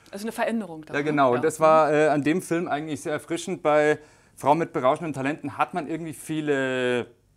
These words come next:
Speaker 2: ähm, Ansätze, finde ich. Auch da sie, dass sie diese Parallelgesellschaft, diese,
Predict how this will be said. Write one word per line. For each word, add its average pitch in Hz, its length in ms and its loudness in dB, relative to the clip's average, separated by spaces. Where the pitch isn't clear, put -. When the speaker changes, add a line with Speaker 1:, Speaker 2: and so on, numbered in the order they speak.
Speaker 2:
ähm, 127 600 2
Ansätze, 175 600 0
finde 185 300 -2
ich. - 160 -4
Auch 143 160 -2
da 143 200 0
sie, 139 320 -2
dass - 220 -6
sie 135 140 -4
diese 127 460 -2
Parallelgesellschaft, 135 1040 -2
diese, 131 160 -10